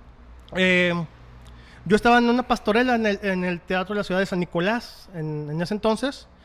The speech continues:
Y de repente, digo, va mi amigo a ver la obra, lo invité y fue a ver la obra. Me dice, "Ten, me llegó esto". Yo, "Ah, ¿qué es?". "Me son los boletos para irnos a Cuba".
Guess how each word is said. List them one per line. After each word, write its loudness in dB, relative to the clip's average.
Y -6
de 2
repente, -2
digo, 0
va 2
mi 0
amigo 0
a 0
ver 0
la -2
obra, -4
lo -6
invité -4
y -4
fue -6
a -6
ver -6
la -2
obra. -2
Me -6
dice, -4
"Ten, 0
me -2
llegó 2
esto". 0
Yo, -2
"Ah, -4
¿qué -2
es?". -12
"Me -6
son -4
los 0
boletos 0
para 0
irnos -4
a -10
Cuba". -2